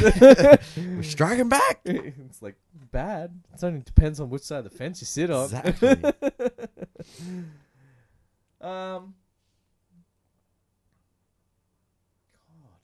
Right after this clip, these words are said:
Speaker 1: Trying to think of a, a standout moment in
Speaker 2: Nah,
Speaker 1: Supercars
Speaker 2: 'cause I
Speaker 1: and
Speaker 2: stole it with the s-, Triple Crown. That was an unsurprising. That was a surprising.
Speaker 1: <laughs> An unsurprising.
Speaker 2: It was a. It was un-, no, it wasn't unsurprising. I honestly didn't think he was gonna get that shit. Oh,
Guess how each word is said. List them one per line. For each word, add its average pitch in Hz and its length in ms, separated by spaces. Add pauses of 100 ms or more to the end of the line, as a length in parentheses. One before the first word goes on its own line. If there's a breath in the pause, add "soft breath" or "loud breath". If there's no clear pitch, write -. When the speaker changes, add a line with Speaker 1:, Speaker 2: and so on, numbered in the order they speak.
(1200)
Speaker 1:
Trying 175 140
to 165 40
think 160 160
of 135 80
a, 127 200 (140)
a 127 40
standout 139 460
moment 135 420
in 151 60
Speaker 2:
Nah, 139 160
Speaker 1:
Supercars 127 60
Speaker 2:
'cause 160 120
I 143 60
Speaker 1:
and 139 80
Speaker 2:
stole 175 400
it 92 120
with 123 480
the 147 280 (340)
s-, - 300 (140)
Triple 170 260
Crown. 156 360
That 113 140
was 127 180
an 135 160
unsurprising. 135 880 (340)
That 131 100
was 139 160
a 135 80
surprising. 139 680
Speaker 1:
<laughs> - 0
An 131 100
unsurprising. 131 760
Speaker 2:
It 123 40
was 143 200
a. 139 160
It - 100 (140)
was 90 160
un-, 98 200
no, 98 240
it - 40
wasn't 80 240
unsurprising. 80 640
I 110 140
honestly 95 460
didn't 82 260
think 85 240
he 87 60
was 80 160
gonna 80 200
get 78 120
that 78 140
shit. - 240
Oh, 98 240